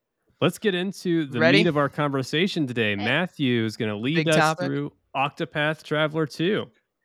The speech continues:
Speaker 2: So, Octopath Traveler two released, uh, just about a month ago now,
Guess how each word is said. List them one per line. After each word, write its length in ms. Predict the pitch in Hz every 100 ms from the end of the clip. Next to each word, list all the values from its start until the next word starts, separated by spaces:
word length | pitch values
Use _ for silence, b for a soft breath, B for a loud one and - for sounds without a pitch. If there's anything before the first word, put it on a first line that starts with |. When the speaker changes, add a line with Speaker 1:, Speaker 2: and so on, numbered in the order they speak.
| B B B
Speaker 2:
So, 280 | - 240 220 _ -
Octopath 480 | 202 208 214 214 208
Traveler 320 | 208 190 190
two 420 | 185 175 156 160 160 B B
released, 580 | 147 147 151 151 - -
uh, 320 | 156 143 139
just 180 | 139 147
about 140 | 151 147
a 40 |
month 280 | 143 147 151
ago 240 | 143 135
now, 340 | 131 120 135